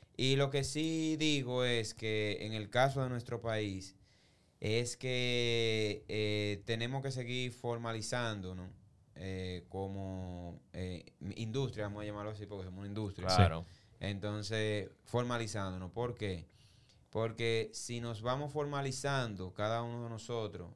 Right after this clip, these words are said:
Speaker 1: y juntos todos nosotros, eh, eso hace de que el precio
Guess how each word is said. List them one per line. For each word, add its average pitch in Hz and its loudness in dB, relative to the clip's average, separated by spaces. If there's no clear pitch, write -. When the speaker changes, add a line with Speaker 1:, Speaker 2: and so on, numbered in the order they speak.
Speaker 1:
y 101 -2
juntos 147 0
todos 127 -2
nosotros, 104 -6
eh, 104 0
eso 127 -2
hace 110 0
de 101 -4
que 101 -6
el 107 -6
precio 139 -2